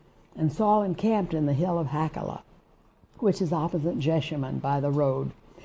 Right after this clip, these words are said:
But David stayed in the wilderness, and he saw that Saul came after him into the wilderness. David therefore sent out spies and understood that Saul had indeed come.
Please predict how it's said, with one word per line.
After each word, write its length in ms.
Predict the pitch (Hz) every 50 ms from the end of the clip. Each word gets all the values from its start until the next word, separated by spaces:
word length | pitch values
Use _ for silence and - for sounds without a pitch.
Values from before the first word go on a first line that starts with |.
| - - - -
But 140 | - 180 175
David 380 | 196 214 226 220 208 196 143
stayed 340 | - - - 185 185 185 180
in 120 | 196 196 190
the 100 | 196 185
wilderness, 560 | 180 170 160 151 147 139 139 139 139 - - -
and 160 | - 156 147
he 140 | 160 170 147
saw 300 | - - 226 208 202 190
that 200 | 160 147 - -
Saul 280 | - 175 170 160 156
came 240 | 147 165 160 165 165
after 340 | 165 175 180 175 - - -
him 140 | - 151 156
into 180 | 156 151 151
the 120 | 143 151 151
wilderness. 560 | 156 165 175 175 165 156 147 - - - - _ _ - - - - - - -
David 320 | 220 233 240 220 196 175
therefore 340 | 160 170 170 160 - 175 165
sent 280 | 139 - 196 208 214 196
out 240 | 180 180 180 - -
spies 460 | - - - 175 165 156 156 147 131
and 180 | 147 147 156
understood 560 | 165 190 208 214 208 - - - 208 196 170 147
that 160 | 151 - -
Saul 340 | - - 180 180 180 175 156
had 200 | 156 147 135 135
indeed 440 | 131 131 139 147 156 156 151 -
come. 420 | - - 151 135 123 120 123 -